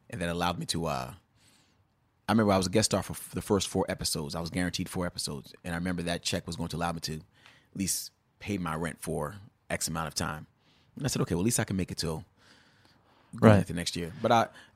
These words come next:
Speaker 1: the way money has played into it is by allowing me to reinvest in myself,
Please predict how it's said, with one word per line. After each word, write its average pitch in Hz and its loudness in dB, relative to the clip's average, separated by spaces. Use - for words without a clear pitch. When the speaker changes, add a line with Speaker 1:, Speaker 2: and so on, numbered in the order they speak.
Speaker 1:
the 131 8
way 160 12
money 143 8
has 127 6
played 117 6
into 107 4
it 92 4
is 92 2
by 95 2
allowing 101 4
me 95 -2
to 95 -2
reinvest 101 2
in - -2
myself, 80 -4